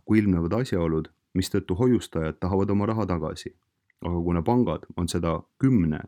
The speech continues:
või kahekümnekordselt edasi laenanud, ei saa nad kunagi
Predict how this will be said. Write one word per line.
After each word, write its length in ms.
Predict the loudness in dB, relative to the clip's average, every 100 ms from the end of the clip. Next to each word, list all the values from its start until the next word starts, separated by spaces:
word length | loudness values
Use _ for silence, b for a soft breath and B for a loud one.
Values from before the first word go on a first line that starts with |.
| 0
või 160 | 2 2
kahekümnekordselt 920 | 0 0 0 0 -2 -4 -4 -6 -4
edasi 240 | -2 -2 -2
laenanud, 460 | -2 -2 -2 -4 -8 B B B B
ei 100 | 0
saa 120 | 2 4
nad 160 | 2 2
kunagi 540 | 4 4 2 -4 -10